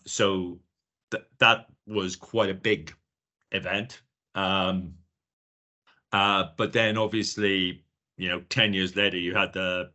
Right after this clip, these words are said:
great financial crisis, you had Northern Rock, um, and,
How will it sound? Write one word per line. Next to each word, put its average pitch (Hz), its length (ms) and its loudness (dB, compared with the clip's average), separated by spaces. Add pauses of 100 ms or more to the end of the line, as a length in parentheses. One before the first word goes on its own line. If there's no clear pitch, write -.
great 90 180 -2
financial 92 360 -4
crisis, 87 600 -4
you 82 80 -4
had 82 160 -6
Northern 85 340 -6
Rock, 110 560 4 (720)
um, 87 760 -2 (160)
and, 87 520 -4